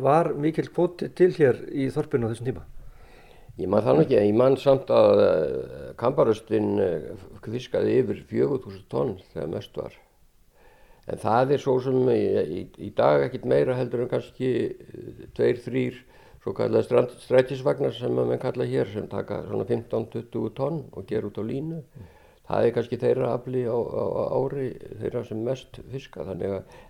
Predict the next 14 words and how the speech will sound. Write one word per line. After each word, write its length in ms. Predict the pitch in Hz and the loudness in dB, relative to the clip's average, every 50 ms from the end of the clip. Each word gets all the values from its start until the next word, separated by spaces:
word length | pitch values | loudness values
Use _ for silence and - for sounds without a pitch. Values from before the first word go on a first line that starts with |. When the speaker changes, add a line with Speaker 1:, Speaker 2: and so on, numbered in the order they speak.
| - - | -6 -4
Speaker 2:
en 80 | 87 | -2
vissulega 400 | 123 151 - - 127 110 110 107 | -2 -2 -2 0 2 4 4 4
voru 300 | 107 135 170 165 127 113 110 | 4 4 4 4 4 2 2
fjögur 360 | 113 131 143 143 127 113 113 | 0 0 0 0 0 0 -4
þúsund 180 | 107 - - - | -8 -10 -8 -6
tonn 220 | 101 98 95 - - - | -4 -4 -4 -6 -8 -6
mikið. 360 | 120 113 101 - - - 175 - _ - - | -6 -6 -6 -8 -14 -18 -18 -18 _ -18 -16
Speaker 1:
Mm. 120 | 135 92 - - - - - _ _ | -16 -16 -18 -20 -20 -20 -20 _ _
Speaker 2:
Stundum 360 | - 123 143 160 147 156 135 | 0 0 0 0 2 2 4
var, 200 | 131 110 104 104 92 | 6 6 4 4 2
eh, 320 | 76 62 67 71 65 71 | 0 -2 -4 -6 -4 -2
auðvitað 460 | 85 104 101 92 - - - 85 - - | 0 0 0 0 -2 -2 0 0 -2 -2
siglt, 380 | - 120 110 - - - - - - - | -4 -6 -6 -6 -8 -20 -20 -20 -16 -14
eh, 220 | - - - - | -12 -10 -10 -10